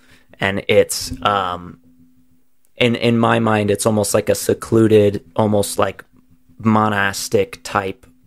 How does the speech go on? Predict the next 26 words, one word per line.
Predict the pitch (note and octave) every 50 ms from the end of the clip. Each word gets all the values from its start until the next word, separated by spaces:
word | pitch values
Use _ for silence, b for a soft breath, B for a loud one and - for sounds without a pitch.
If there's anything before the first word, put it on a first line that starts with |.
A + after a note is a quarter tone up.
| _ -
of | G#2 F#2+ F2+ F2+ F2+ - - - _
place, | - - - G#2 G2 F#2 E2 D#2 - - - - b b b b b b b b b b b _
um, | G#2+ G#2 G2+ G2+ G2+ G2 G2 G2 - - _ -
kinda | - G#2 F#2+ F#2+ - -
influenced | A2+ A2 G#2+ G#2 - A#2 A2+ G#2+ G2+ G2 G2 - - - -
by, | - G2 F#2+ F#2+ F#2 F#2+ F#2 F#2 F2 - _ _ _ _ _ _ _ _ _ -
um, | G#2+ G#2 F#2 F2+ F#2 F#2+ - - _ _ -
East | A#2 A2 - - -
Asian | F#2+ G#2 G#2 G2+ G#2 G2+ G#2 G#2+
culture | - - G#2 G2 - - - G#2 F#2+ F#2+ F#2+ F#2+ F#2+
and | F#2+ F#2 G2 G2
some | - - G2+ G2
South | - - G2 F#2 - -
Asian | G2+ G2 F#2+ G2 F#2+ G2 -
culture | - A2 - - - - G2+ F#2+ F2+ - -
and, | - G#2 G2 F2+ - -
and | - F#2 F#2 F#2+ E2+ -
things | - G#2+ G#2 G2
like | G2+ F#2+ F#2+ -
that. | G#2 G2 F#2+ G2 - -
In | A2 G2+
my | G2+ G2 G2 F#2+
mind, | F#2+ F#2 F#2 F#2 G2 G2 - - -
I | G#2+ G#2
haven't | G2+ G#2+ G2 G2+ F#2+ D#2+
really | F#2+ G2 G2 G2 G2 F#2 -